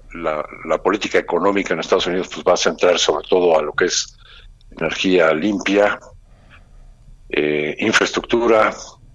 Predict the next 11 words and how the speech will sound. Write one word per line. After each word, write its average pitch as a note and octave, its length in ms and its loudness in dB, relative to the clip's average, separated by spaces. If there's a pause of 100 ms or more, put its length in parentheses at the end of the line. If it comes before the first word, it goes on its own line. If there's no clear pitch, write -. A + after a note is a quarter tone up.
(160)
y - 100 -10
probablemente G2+ 760 2
le E2+ 160 -2
suban F#2 280 0
impuestos E2+ 400 -2
a D#2 120 -2
los D2 80 -4
ricos, - 680 -2 (800)
y - 60 -20
que - 140 -6
suba, G2 680 4